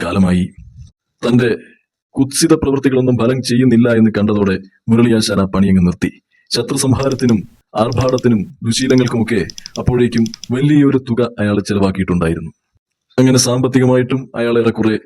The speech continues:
പരുങ്ങലിലായി. സിനിമാ ബന്ധങ്ങള് നിറ-, നിലച്ചു. ഇടിവെട്ടേറ്റവനെ പാമ്പ് കടിച്ചു എന്ന്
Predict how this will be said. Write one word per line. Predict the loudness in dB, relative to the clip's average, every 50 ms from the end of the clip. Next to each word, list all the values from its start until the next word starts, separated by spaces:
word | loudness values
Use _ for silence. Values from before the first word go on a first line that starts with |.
| _ -4
പരുങ്ങലിലായി. | -2 0 2 2 2 2 2 2 2 0 -2 -4 -8 -12 -10
സിനിമാ | -4 0 0 2 2
ബന്ധങ്ങള് | 2 0 2 2 2 2 2 0 -2 -4 -6 -12 -20 _ -20 _ _ -4
നിറ-, | 0 0 2 2 2 0 0
നിലച്ചു. | 2 2 2 2 0 -2 -4 -6 -6 -8 -10 _ _ _ _ _ _ _ _ _ _ _ _ _ _ _ -2 0
ഇടിവെട്ടേറ്റവനെ | 2 2 2 0 0 0 0 2 2 2 2 2 0
പാമ്പ് | 0 2 2 2 4 4 4
കടിച്ചു | 2 0 -2 -2 0
എന്ന് | 2 2